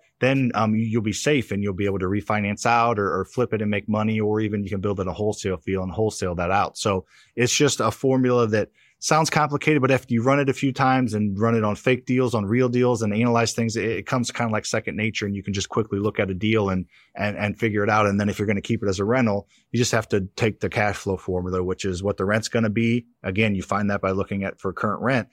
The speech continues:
and then you subtract all your expenses, which are, are, they're all fixed. It's gonna be what your mortgage is gonna be. You should know that because you'll know around about how much you'll be in it for and what the interest rates are. Minus your taxes, you can find that. Minus your, um, i-, insurance, you can get a quote on that.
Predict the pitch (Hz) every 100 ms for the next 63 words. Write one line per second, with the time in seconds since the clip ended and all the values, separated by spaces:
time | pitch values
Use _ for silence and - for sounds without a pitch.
0 | _ _ 214 240 240 123 - 117 110 107
1 | 101 98 - 98 92 - 90 98 104 -
2 | 117 117 143 131 - - 90 - 98 -
3 | 98 101 113 95 104 117 120 113 110 117
4 | 107 110 113 110 _ 92 - 113 98 95
5 | 104 98 - 92 95 98 92 90 92 98
6 | 98 95 92 98 95 92 98 117 123 -
7 | 120 113 101 104 - 98 95 110 110 -
8 | 95 - 95 98 _ _ _ _ - 113
9 | 110 101 131 120 120 123 107 104 98 113
10 | 104 107 127 127 123 - _ - 104 104
11 | 95 104 95 90 95 92 - 101 123 131
12 | 127 123 113 95 98 92 - 98 92 101
13 | 127 131 123